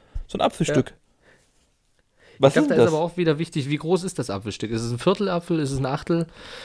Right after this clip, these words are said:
Speaker 2: Hm, ist es ein, ist es ein Sechstel vielleicht auch nur? Das ist auch entscheidend.
Speaker 1: Die Penunzen, ey.
Speaker 2: Ja, die Kröten.
Speaker 1: Das sind
Speaker 2: Ein Stück
Speaker 1: Wörter.
Speaker 2: Apple, ein Apple-Stück.
Speaker 1: Es ist wie,
Speaker 2: Wie, was
Speaker 1: das
Speaker 2: hast du
Speaker 1: ist
Speaker 2: noch?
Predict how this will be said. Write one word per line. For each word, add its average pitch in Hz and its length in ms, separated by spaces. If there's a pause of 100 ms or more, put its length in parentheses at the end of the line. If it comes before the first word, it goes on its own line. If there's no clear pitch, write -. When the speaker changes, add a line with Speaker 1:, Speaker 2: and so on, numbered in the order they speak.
(220)
Speaker 2:
Hm, 139 560
ist 135 140
es 135 160
ein, 123 340
ist 120 140
es 120 80
ein 117 100
Sechstel 143 420
vielleicht 165 380
auch 165 140
nur? 170 340
Das 123 140
ist 139 80
auch 151 160
entscheidend. 98 560 (1400)
Speaker 1:
Die 143 60
Penunzen, 127 520
ey. 110 260 (1160)
Speaker 2:
Ja, 123 280
die 110 100
Kröten. 120 420 (1800)
Speaker 1:
Das 131 100
sind 135 140
Speaker 2:
Ein 127 40
Stück 127 140
Speaker 1:
Wörter. 110 140
Speaker 2:
Apple, 123 160
ein 127 120
Apple-Stück. 131 440 (400)
Speaker 1:
Es 139 120
ist 147 180
wie, 170 220
Speaker 2:
Wie, 123 80
was 113 100
Speaker 1:
das 135 40
Speaker 2:
hast 135 80
du 135 40
Speaker 1:
ist 120 60
Speaker 2:
noch? 120 220